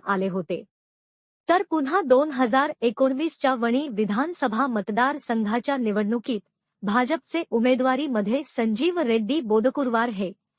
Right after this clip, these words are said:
रेग्युलर आमदार असताना भाजपाचे वणी नगरपरिषदचे माजी नगराध्यक्ष तारेंद्र बोर्डे हे देखील रेसमध्ये होते. अखेर भाजपा पक्षश्रेष्ठींनी पुन्हा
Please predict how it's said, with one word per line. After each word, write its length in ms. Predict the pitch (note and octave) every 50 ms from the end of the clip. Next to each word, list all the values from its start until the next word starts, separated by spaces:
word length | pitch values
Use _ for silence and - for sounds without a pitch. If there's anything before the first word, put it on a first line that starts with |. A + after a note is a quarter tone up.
| _ -
रेग्युलर 460 | A#3 A#3 C4 C4+ A#3 C#4 F#4 F#4 F#4 E4+
आमदार 420 | D#4+ D4 D4+ C#4+ C4+ C#4+ D4+ D#4 -
असताना 500 | - A3 - - - B3 B3 B3+ C#4 D4
भाजपाचे 720 | C#4 G#3 G3 F#3 G#3 G3 A#3 G#3 - B3+ C4 - - D4+ D4
वणी 360 | A#3 A3 A3 A3 C4+ D4+ D#4+
नगरपरिषदचे 920 | C#4 A3+ G#3+ G3+ B3 D4 E4+ - D4+ D4 A#3 - D#4 C#4 - - C#4 C4 C4+
माजी 380 | B3+ A3+ G#3 G#3 G3+ A#3+ D4+
नगराध्यक्ष 760 | C#4+ B3 G#3+ G3 A3 A#3+ B3 B3+ G#3+ F#3 A3 A#3 - - - G#3 E3+ - _ _ _ _ _ _ _ -
तारेंद्र 460 | C4 B3+ C4 C#4 D#4+ E4 E4 F#4 F#4
बोर्डे 400 | F#4+ A#3+ G#3 G#3+ A3 A#3 A#3+ A#3+
हे 220 | C#4+ C#4+ A#3+ C4+ C#4
देखील 440 | A3+ G#3+ G#3+ G#3+ - - C4+ D4+ D4+ - -
रेसमध्ये 640 | A3 G#3+ A#3 B3+ D4+ D4+ - - B3 A3 F#3+ G#3 B3+
होते. 340 | A3+ G#3 F#3 D#3+ F#3+ E3+ - - _ _ _ _ _ _ _ _ _ _ -
अखेर 360 | C4 D4 - D4+ F#4+ A4 A4
भाजपा 500 | D#4 B3+ A#3 C4 C4+ B3+ D4+ C4+ D#4+ D#4+ E4+ -
पक्षश्रेष्ठींनी 920 | A#3+ A3+ - - D#4 C#4 - D#4 E4 D#4 - - - D4+ C#4+ C#4+ C#4 D#4 E4+ _ -
पुन्हा 300 | C4+ C4 A#3+ C4+ E4+